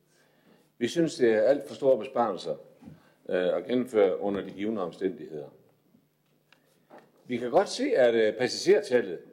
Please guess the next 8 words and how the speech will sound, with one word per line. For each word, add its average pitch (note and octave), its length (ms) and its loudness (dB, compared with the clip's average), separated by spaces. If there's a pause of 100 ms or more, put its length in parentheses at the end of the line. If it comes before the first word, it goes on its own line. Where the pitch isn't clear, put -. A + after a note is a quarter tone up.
(300)
er G#2+ 100 4
faldet C3+ 580 0
de - 60 -20
seneste F#2+ 600 0 (340)
par G2+ 80 2
år G2 240 4
under E2+ 220 -8
corona. F#2 420 -4